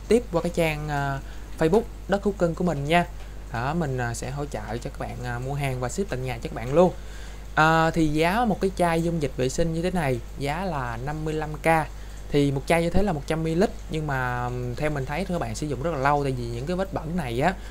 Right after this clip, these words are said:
nó hình thành ra á thì cũng có khoảng một đến hai tháng thì nó mới có những vết bẩn này, hoặc là nhanh, nhanh như lắm thì khoảng một tháng thì các bạn mới sử dụng đến, ờ, cái chai này. Cho nên là các bạn mua một chai như thế thì các bạn sử dụng rất là lâu, mỗi lần các bạn sử dụng chỉ có vài giọt thôi,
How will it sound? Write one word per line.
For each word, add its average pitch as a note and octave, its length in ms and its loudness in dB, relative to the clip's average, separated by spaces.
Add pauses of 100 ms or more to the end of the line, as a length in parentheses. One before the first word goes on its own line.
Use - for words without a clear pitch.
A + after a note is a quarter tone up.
(240)
nó F#3+ 80 2
hình D3 200 0
thành B2 220 0
ra C#3+ 280 2
á E3+ 120 2
thì A#2+ 440 0
cũng D#3 300 -6
có D#3 400 -2
khoảng D3+ 240 -6
một A#2+ 160 -6
đến F3 100 -2
hai D3 160 -4
tháng E3+ 360 -4 (360)
thì B2 80 -2
nó C3+ 160 -2
mới F#3 160 0
có F3+ 160 -4
những E3 220 -4
vết F#3 140 -4
bẩn C#3 220 -4
này, C3+ 160 -2 (120)
hoặc A#2+ 120 -6
là C3 80 -4
nhanh, D#3+ 480 -4
nhanh D#3+ 200 -2
như E3 60 -2
lắm F3 220 -2
thì G3 100 -2
khoảng - 140 -6
một D3+ 160 -6
tháng F3+ 260 -2 (440)
thì C3 100 0
các D#3+ 60 0
bạn B2+ 240 -2
mới E3+ 200 0
sử F#3 120 4
dụng C3 200 2
đến, F3+ 260 -2
ờ, D3 140 -2
cái E3 140 -4
chai D3+ 180 -2
này. B2+ 180 0 (440)
Cho D3 60 -2
nên D3 160 0
là C3 140 2 (120)
các D3 60 -6
bạn B2+ 240 -2
mua D3+ 80 -2
một C#3 100 -2 (120)
chai D3+ 220 2
như D3 80 -2
thế F3 380 -2
thì C#3 160 0
các D3+ 120 -4
bạn A#2 160 -4
sử D3+ 100 -6
dụng C3 180 -4
rất D#3+ 140 -4
là C#3 60 -2
lâu, D3 240 2
mỗi D#3+ 120 0
lần C3+ 160 0
các - 80 -4
bạn C#3 140 -2
sử F#3 100 -2
dụng C#3+ 260 -2 (100)
chỉ C3+ 100 -4
có G#3 200 -4
vài C#3 200 -2
giọt A#2+ 240 0
thôi, F3+ 200 4